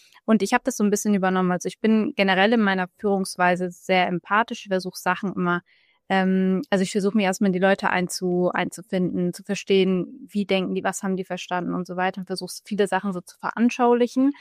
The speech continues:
Ja, das hat dann schon sehr viel beeinflusst und ich habe sehr, sehr viel mitgenommen von der Zeit und auch meine ganze Arbeitsweise hat sich dadurch,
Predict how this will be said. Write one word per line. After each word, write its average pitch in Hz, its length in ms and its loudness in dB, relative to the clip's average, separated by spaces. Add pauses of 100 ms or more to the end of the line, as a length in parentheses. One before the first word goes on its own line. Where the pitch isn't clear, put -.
(760)
Ja, 226 260 6
das 185 200 -2
hat 240 140 0
dann 226 160 2
schon 277 400 4
sehr 190 400 2
viel 202 380 0
beeinflusst 202 840 0
und 214 80 0
ich 202 120 -2
habe 202 120 -6
sehr, 214 220 2
sehr 202 120 0
viel 190 180 -2
mitgenommen 214 500 0
von 220 220 -2
der 220 160 -2
Zeit 233 480 0
und 190 260 -2
auch 196 100 0
meine 202 200 2
ganze 202 280 -4
Arbeitsweise 185 680 0
hat 185 140 -10
sich - 160 -12
dadurch, 175 480 -2